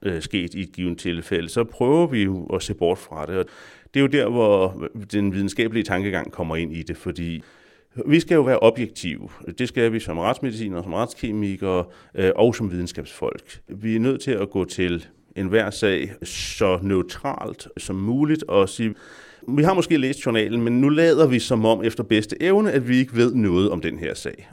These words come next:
Og så kigger vi på resultaterne, så lader vi dem tale til os og prøver at drage nogle konklusioner, ser, hvor store og stærke konklusioner de kan underbygge. Og når vi så har dem,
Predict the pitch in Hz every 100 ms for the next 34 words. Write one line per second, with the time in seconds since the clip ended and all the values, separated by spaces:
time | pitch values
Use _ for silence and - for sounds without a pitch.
0 | _ - 135 160 - 175 165 117 170 -
1 | - 160 143 151 123 - - - _ -
2 | 143 - - _ _ _ _ _ 117 117
3 | 110 113 107 110 120 131 110 101 117 -
4 | 92 95 101 - - 101 - 120 113 131
5 | 107 90 85 92 90 113 92 82 78 78
6 | _ _ _ 76 - - 180 170 156 -
7 | 117 - - - 107 113 131 120 82 82
8 | 92 - 95 104 117 87 90 - 117 95
9 | - 101 - 127 156 151 110 107 110 -
10 | - _ 120 104 131 127 127 113 - 120
11 | 139